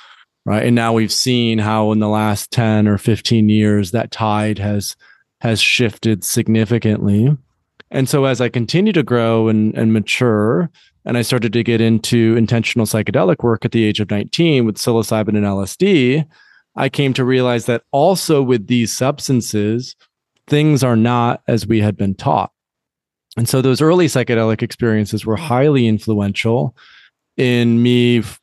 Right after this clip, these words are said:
one, coming to terms with death through the ego dissolution of psychedelics, realizing that, like I mentioned before, life is very precious. It's a miracle.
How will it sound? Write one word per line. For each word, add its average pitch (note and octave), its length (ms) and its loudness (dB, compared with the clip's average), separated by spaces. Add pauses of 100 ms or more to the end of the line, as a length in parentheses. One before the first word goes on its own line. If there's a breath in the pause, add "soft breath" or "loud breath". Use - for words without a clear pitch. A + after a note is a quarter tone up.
(260)
one, A#2+ 380 2
coming A#2 320 0
to G#2 100 0
terms A2 320 0
with F2+ 120 -8
death G#2 420 0 (200)
through A2 200 0
the G#2+ 140 0
ego A2+ 240 2
dissolution G#2+ 640 0
of G2 80 0
psychedelics, G#2 720 -2
realizing A2+ 560 0
that, G#2+ 260 0
like G#2+ 160 -2
I A2 60 0
mentioned G#2 320 0
before, A2 320 0
life G#2+ 260 0
is G#2 80 0
very G#2+ 240 0
precious. G#2 540 -4
It's - 180 -8
a A2 60 0
miracle. G#2 680 -2